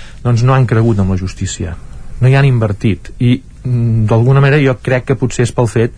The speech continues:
que és un tema aquest que no dona vots. Els polítics nostres, per desgràcia, van sempre darrere dels vots,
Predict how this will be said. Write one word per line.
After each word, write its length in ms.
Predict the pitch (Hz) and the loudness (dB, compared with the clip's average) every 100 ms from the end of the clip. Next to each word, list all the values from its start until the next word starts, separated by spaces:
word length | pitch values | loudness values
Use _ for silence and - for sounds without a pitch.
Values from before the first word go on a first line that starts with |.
| - - - - - - - - | -14 -16 -16 -14 -16 -16 -16 -10
que 140 | - 127 | -2 2
és 100 | 131 135 | 2 2
un 140 | 135 | 0
tema 240 | 131 135 123 | 2 2 2
aquest 240 | 127 127 | 0 0
que 120 | - 123 | 0 0
no 80 | |
dona 220 | 117 113 104 | 2 2 2
vots. 300 | 92 - - - - - | 0 -4 -10 -12 -14 -10
Els 140 | 107 - | -8 -2
polítics 460 | 123 139 139 123 123 | 2 2 2 0 2
nostres, 400 | 143 - 131 - | 0 0 -4 -2
per 160 | 113 | 0
desgràcia, 680 | 110 110 127 135 - 123 135 - | 2 4 4 2 0 -2 -2 -4
van 280 | 120 123 117 | 0 0 2
sempre 320 | 135 131 135 | 0 2 0
darrere 300 | 113 110 117 | 2 2 2
dels 180 | 113 98 | 0 2
vots, 360 | 170 - - | 0 0 -10